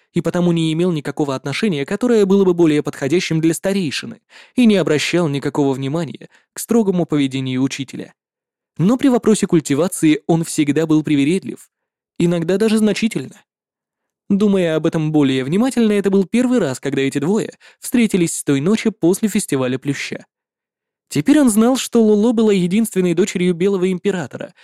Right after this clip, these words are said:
но его отношение к ней было такое же, как и раньше. Лоло была очень счастлива, что ее учитель был таким, и после одного звука подтверждения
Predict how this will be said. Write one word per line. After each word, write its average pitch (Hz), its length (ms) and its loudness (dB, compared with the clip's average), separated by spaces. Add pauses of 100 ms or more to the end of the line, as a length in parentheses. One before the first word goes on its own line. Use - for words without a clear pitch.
(160)
но 185 80 2
его 311 240 4
отношение 196 500 2
к - 80 -4
ней 202 140 2
было 156 240 2
такое 190 460 2
же, 180 120 -2
как 156 200 -6
и 139 60 -2
раньше. 117 480 -10 (840)
Лоло 170 400 2
была 156 260 -2
очень 139 220 -4
счастлива, 127 480 -4
что - 160 -6
ее 127 220 -2
учитель 131 360 -4
был 147 200 0
таким, 135 500 -12 (280)
и - 100 -2
после 208 340 0
одного 175 260 0
звука 180 320 -2
подтверждения 170 840 -2